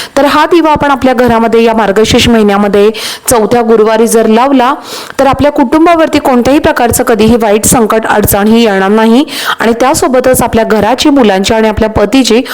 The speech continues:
अगदी भरभरून प्रगती होईल. तर बघा, त्यांना प्रत्येक क्षेत्रामध्ये यामुळे यश सुद्धा मिळेल आणि त्यांच्या ज्या काही सर्व अडचणी आहेत, तर ते सुद्धा दूर होतील. तर आजच्या व्हिडिओमध्ये तुमच्यासोबत मी एक अतिशय प्रभावशाली उपाय शेअर करणार आहे, त्यामुळे व्हिडिओ हा स्किप न करता शेवटपर्यंत नक्की पहा,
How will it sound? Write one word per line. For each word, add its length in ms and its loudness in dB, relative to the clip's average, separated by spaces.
अगदी 300 0
भरभरून 500 2
प्रगती 400 0
होईल. 280 0
तर 100 2
बघा, 220 0
त्यांना 280 0
प्रत्येक 360 0
क्षेत्रामध्ये 560 0
यामुळे 300 2
यश 200 2
सुद्धा 340 -2
मिळेल 340 2
आणि 180 0
त्यांच्या 240 0
ज्या 180 0
काही 200 0
सर्व 240 0
अडचणी 480 0
आहेत, 220 2
तर 160 2
ते 100 2
सुद्धा 320 -2
दूर 200 2
होतील. 340 0
तर 60 0
आजच्या 360 -2
व्हिडिओमध्ये 460 2
तुमच्यासोबत 560 0
मी 100 2
एक 120 -2
अतिशय 320 0
प्रभावशाली 680 0
उपाय 320 0
शेअर 300 0
करणार 380 -2
आहे, 260 0
त्यामुळे 260 2
व्हिडिओ 240 0
हा 140 2
स्किप 320 -2
न 80 2
करता 340 0
शेवटपर्यंत 640 0
नक्की 300 0
पहा, 300 0